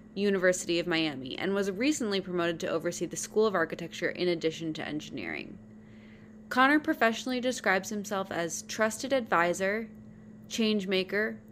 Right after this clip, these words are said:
relationship manager, and impact consultant. On a non-professional side, he is a father,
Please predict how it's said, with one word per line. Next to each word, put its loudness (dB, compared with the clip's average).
relationship 2
manager, 0
and 0
impact -2
consultant. -6
On 4
a 2
non-professional 2
side, 2
he -2
is 0
a -2
father, 2